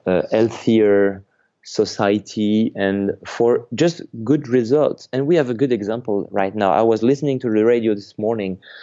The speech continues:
about the Samsung problem, all the, the last, uh, uh, the last, uh, um, smartphone, Samsung Galaxy seven, that are just, uh,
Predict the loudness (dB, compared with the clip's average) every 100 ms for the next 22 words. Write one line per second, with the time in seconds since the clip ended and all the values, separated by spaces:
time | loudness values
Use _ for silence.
0 | -20 -4 -2 0 -2 -6 -18 -18 _ -2
1 | -2 0 -2 -2 -4 -4 -4 -4 0 0
2 | 0 -2 -6 0 2 4 2 0 0 2
3 | 2 0 -2 -6 -2 2 2 0 -6 -6
4 | -2 2 2 0 -8 -20 _ -6 -2 0
5 | 2 2 2 2 2 0 -2 -4 -4 -4
6 | -6 -2 0 2 2 0 -4 -6 0 0
7 | 0 -6 _ _ -2 2 4 2 2 0
8 | -2 -2 0 2 0 -2 -4 -2 -2 -2
9 | -4 -6 -4 -4 -10 0 2 2 -2 -8
10 | -6 -2 2 2 0 -2 -10 -4 -2 -2
11 | -2 -2 -2 -10 _ -4 0 0 0 -8
12 | -14 -16 -20 -20 _ -2 -2